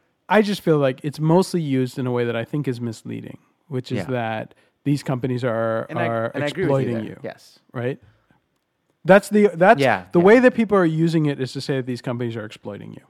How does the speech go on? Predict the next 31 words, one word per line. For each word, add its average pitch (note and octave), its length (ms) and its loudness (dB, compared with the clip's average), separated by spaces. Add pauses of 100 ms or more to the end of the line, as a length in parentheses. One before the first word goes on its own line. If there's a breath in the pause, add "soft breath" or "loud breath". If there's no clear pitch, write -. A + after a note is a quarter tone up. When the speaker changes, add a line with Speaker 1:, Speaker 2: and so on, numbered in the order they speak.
(140)
Speaker 2:
Right. - 220 -16 (200)
And C3 100 -6
I C#3 60 0
think C#3 180 -4
the, C3+ 140 0
the A2+ 220 -4
thing C#3 240 -6
that A#2+ 120 0
I A2+ 60 0
would G#2 120 -4
pull A#2 160 -8
back G#2+ 240 -6
on G2+ 120 -10
is F#2+ 140 -10
maybe C#3+ 240 -4
not C3+ 120 -2
exploiting. A#2+ 720 -8
I G#2+ 100 -10
think A2+ 200 -8
Speaker 1:
Right. C3 160 -4
Speaker 2:
it's, - 120 -16 (500 soft breath)
the A2+ 100 -4
statement B2+ 340 -4
is G#2 160 -4
used G#2 280 -4
to G2+ 220 -6
open, F#2 420 -8
to - 80 -16
be G2+ 140 -4
like, F#2 240 -8
"Look, D#3+ 260 -2